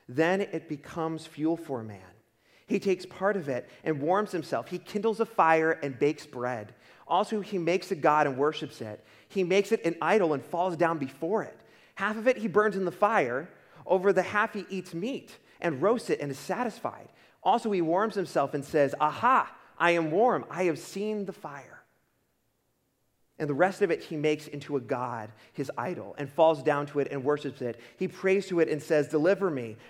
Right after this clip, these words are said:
for you are my God." They know not, nor do they discern, for he has shut their eyes so that they cannot see, and their hearts so they cannot understand.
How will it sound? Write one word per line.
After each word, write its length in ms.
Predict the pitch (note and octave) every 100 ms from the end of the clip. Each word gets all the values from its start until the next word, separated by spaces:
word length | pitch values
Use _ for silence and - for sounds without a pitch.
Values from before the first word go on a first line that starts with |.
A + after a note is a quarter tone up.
| -
for 140 | D3+
you 440 | C3+ C3 G3 E3+
are 140 | C3 B2+
my 180 | A#2 A#2
God." 460 | C3 A#2+ G#2 G2 _ _ _ _ _ _ -
They 240 | C3 E3
know 240 | D#3+ F3 G3+
not, 380 | F3+ E3+ - - -
nor 220 | C#3+ D3
do 220 | C#3 B2
they 140 | C#3+ C#3+
discern, 560 | C#3+ C#3+ B2+ G#2+ G#2 A2 _ - _
for 100 | D3
he 140 | C#3
has 100 | C#3+
shut 520 | C3 - F3 F#3 - C#3
their 220 | D3+ -
eyes 340 | B2+ A2+ A2+
so 120 | - C3
that 180 | A#2+
they 120 | C3+ C3+
cannot 340 | C#3+ C#3 D#3+
see, 360 | - A2+ G#2 G2+ - -
and 100 | D3
their 100 | C3+
hearts 320 | - E3+ -
so 80 | D3
they 100 | B2+
cannot 320 | - C3+ B2+
understand. 720 | B2 A#2+ - A#2+ G2+ F#2+ F#2+